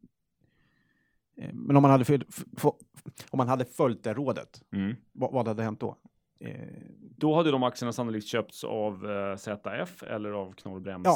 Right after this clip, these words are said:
Speaker 1: Ja, du tyckte man skulle
Speaker 2: Ett
Speaker 1: sälja då i marknaden?
Speaker 2: Ja, men det var ju,
Speaker 1: Ja.
Speaker 2: det var ju innan. Det,
Speaker 1: Just det,
Speaker 2: då,
Speaker 1: då förstår jag. Ja.
Speaker 2: Då var, då fanns det bara ett bud på nittiofyra spänn, tror jag.
Speaker 1: Just det.
Speaker 2: Och kursen stod i hundranio.
Speaker 1: Ja.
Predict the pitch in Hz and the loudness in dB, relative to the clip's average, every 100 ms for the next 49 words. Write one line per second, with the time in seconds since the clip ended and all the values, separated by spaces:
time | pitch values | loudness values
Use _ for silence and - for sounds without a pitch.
0 | - 139 143 131 131 127 - 139 117 139 | 4 0 -2 -2 0 0 2 0 0 0
1 | 107 104 101 131 110 85 131 127 127 135 | 0 -2 -4 -8 -6 4 6 6 4 6
2 | 151 135 107 131 151 117 101 151 98 110 | 6 8 6 4 4 4 4 2 2 -2
3 | 135 135 135 120 101 139 156 147 104 95 | -4 0 2 2 -2 -2 4 4 4 -4
4 | - - _ - 135 131 165 165 156 - | -10 -16 _ 0 0 2 2 4 0 -2
5 | 147 160 160 151 147 127 120 127 135 110 | -2 0 4 4 4 2 4 2 -4 -4
6 | 104 101 98 - 107 98 95 98 98 - | -2 0 -4 -10 -8 -4 -4 -6 -10 -12
7 | 92 85 - 139 - - _ - - 127 | -10 -10 -6 -6 -6 -10 _ -14 -4 -2
8 | - - _ _ - 104 - 107 - 101 | -2 -6 _ _ -8 -6 0 -2 -2 -6
9 | 92 90 92 90 95 92 120 - - 113 | -6 -6 -6 -8 -8 -6 -6 -6 -2 -2